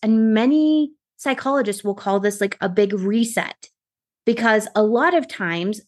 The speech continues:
during this teen year time, we actually pare down old parts, old synapses and stuff, like,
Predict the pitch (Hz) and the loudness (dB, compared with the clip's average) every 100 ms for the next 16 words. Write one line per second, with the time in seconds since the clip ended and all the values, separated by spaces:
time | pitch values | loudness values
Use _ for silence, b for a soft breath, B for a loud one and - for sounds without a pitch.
0 | 185 180 220 220 247 269 277 262 - 185 | -18 -4 2 4 4 4 4 2 -2 -2
1 | 214 220 220 - - - 254 262 240 214 | 2 2 -2 -14 -8 0 2 4 2 2
2 | 220 208 208 294 311 202 170 185 _ _ | 0 0 -4 -4 0 0 -2 -6 _ _
3 | _ _ _ 214 233 - 254 262 - 269 | _ _ _ -4 -4 0 -2 -2 -4 0
4 | 220 202 196 202 _ _ - - 254 247 | 2 2 2 -4 _ _ -14 -2 2 4
5 | 254 254 208 202 196 180 170 180 - _ | 2 2 0 2 2 2 -2 -6 -10 _
6 | _ _ 208 220 220 208 - 196 190 208 | _ _ 2 4 4 0 -6 0 2 2
7 | - - - - _ _ - 214 233 - | -2 -12 -18 -18 _ _ 0 2 2 -2
8 | 233 208 170 - - 202 196 202 196 180 | -2 -2 -2 -4 -4 -2 0 -2 0 2
9 | 208 208 185 | 2 2 -2